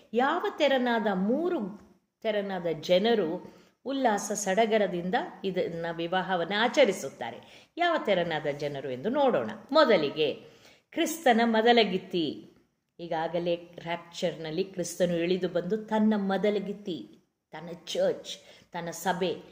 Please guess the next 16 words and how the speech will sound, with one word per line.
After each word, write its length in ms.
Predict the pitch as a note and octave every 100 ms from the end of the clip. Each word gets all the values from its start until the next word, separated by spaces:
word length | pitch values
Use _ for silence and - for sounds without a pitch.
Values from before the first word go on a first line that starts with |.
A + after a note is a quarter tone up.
| - _
ತನ್ನನ್ನು 400 | F3+ F3 E3 D#3+
ನಂಬಿದವರು, 920 | E3+ F3+ G3+ F#3 E3+ D3 C3 - _ -
ತನ್ನಲ್ಲಿ 680 | E3+ F3 F3 E3+ E3 - - _ -
ನಿತ್ಯವಾಗಿ 640 | F3+ G#3 - A#3 A3 G#3 F#3+
ಹರ್ಷಿಸಿದವರು, 840 | F#3 F3+ - A3+ G#3 F#3+ D#3 C#3+
ತನ್ನನ್ನು 680 | - - F#3+ F3+ F3+ F3+ F3+
ನಿತ್ಯವಾಗಿ 680 | F3 F#3 - A#3 A3 G#3 G3+
ಧ್ಯಾನಿಸಿದವರು, 920 | D3+ D3+ E3 A3 G#3+ G#3+ F#3 E3+ D3 - - - - _ -
ತನ್ನ 220 | F#3+ F#3+ F3+
ವಾಕ್ಯದಲ್ಲಿ 760 | F3 F#3+ - - G#3+ G#3 G3+
ಮುಳುಗಿದ್ದವರು, 720 | F#3+ G3+ G#3 G#3 G3+ F#3+ F3+
ತನಗಾಗಿ 640 | E3 - F3+ F3+ E3+ E3 E3+
ಪ್ರಾರ್ಥಿಸುತ್ತಿದ್ದವರು, 1400 | E3+ G3 A3 A#3 G#3+ G#3 G#3+ F3 F#3 F3 E3 - - - - - -
ಒಳ್ಳೆಯದನ್ನೇ 640 | F#3+ G#3 G#3+ G#3+ G3+ G3+
ಮಾಡುತ್ತಾ 720 | G3 F#3 F#3+ F#3+ - F3 - - - _
ಹಿಂಸೆ 680 | - A3+ G#3+ - A3+ - -